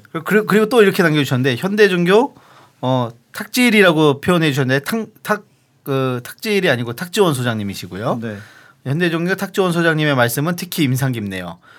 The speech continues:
Speaker 1: 어떻게 그렇게 수많은 교단들의 내용을 다 아시-, 아시는지, 교파를 떠나서 여러 가지 깊은 고민을 거쳐오신 게 느껴집니다. 이렇게 남겨주셨습니다.
Speaker 2: 네.
Speaker 1: 그
Speaker 2: 탁-,
Speaker 1: 이단 특집을 들으셨네요?
Speaker 2: 그런 것 같아요.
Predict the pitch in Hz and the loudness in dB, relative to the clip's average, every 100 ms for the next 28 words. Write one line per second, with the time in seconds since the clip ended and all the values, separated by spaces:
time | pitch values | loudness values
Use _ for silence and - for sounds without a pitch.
0 | - - 147 190 180 - 139 151 - 180 | -18 -8 -2 -2 -2 -4 -4 -4 -4 -4
1 | 170 151 139 143 143 131 131 127 113 117 | -4 -4 -2 2 2 0 -2 -2 -2 -2
2 | 120 135 131 135 123 104 120 127 110 - | -2 -2 -4 0 0 0 -2 -6 -8 -6
3 | 117 131 120 101 98 90 - _ _ _ | -4 -2 -4 -6 -10 -12 -16 _ _ _
4 | _ - 143 170 151 139 139 131 160 139 | _ -4 -4 0 0 0 -2 -2 -2 -2
5 | 117 127 127 143 - - 139 - 123 120 | -2 -2 -4 -6 -10 -6 -6 -4 -4 -2
6 | 143 170 170 117 - 117 101 120 135 - | -2 -2 -4 -8 -6 -8 -6 -4 -4 -2
7 | 123 101 95 101 113 95 101 104 95 101 | -4 -4 -4 0 0 0 -10 -12 -10 -12
8 | 92 - 87 85 78 76 85 90 _ - | -12 -14 -14 -14 -16 -16 -18 -20 _ -20
9 | - - 147 180 233 - 202 170 120 113 | -20 -8 -2 2 0 0 -2 0 -2 -4
10 | 101 95 139 127 143 156 117 - 160 | -6 -10 -12 -6 -4 -4 -6 -6 -8